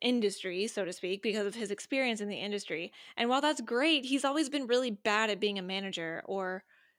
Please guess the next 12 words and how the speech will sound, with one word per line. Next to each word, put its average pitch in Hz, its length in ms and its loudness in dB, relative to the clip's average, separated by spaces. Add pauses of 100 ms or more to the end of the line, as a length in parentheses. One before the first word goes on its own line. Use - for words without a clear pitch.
something 220 380 0
like 202 220 -4
that. 185 280 0 (520)
This, 320 600 4 (100)
where 254 140 4
he 277 160 2
can 240 180 4
plan 262 400 2
events 247 600 2
and 220 240 -2
organize 247 480 2
events, 220 460 -2